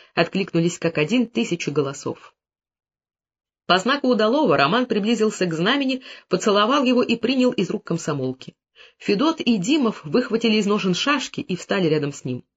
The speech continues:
С трудом удерживая рвущееся по ветру знамя, Роман поехал вдоль строя полков. Федот и Димов сопровождали его, один по левую, другой по правую руку.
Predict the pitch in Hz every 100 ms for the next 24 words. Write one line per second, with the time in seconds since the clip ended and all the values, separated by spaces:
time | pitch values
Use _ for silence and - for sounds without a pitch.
0 | _ _ - - - - 196 190 262 233
1 | 185 226 208 202 196 196 254 - 214 208
2 | - 185 220 185 - 143 135 208 262 165
3 | - - - 165 180 277 285 254 196 202
4 | 254 214 202 165 233 226 - 226 214 202
5 | 165 - 131 - - _ _ _ _ _
6 | - 170 240 202 175 277 147 - 156 165
7 | 165 160 160 185 131 123 120 _ - -
8 | - 156 294 277 190 240 277 254 202 175
9 | 247 190 - 165 160 156 151 147 -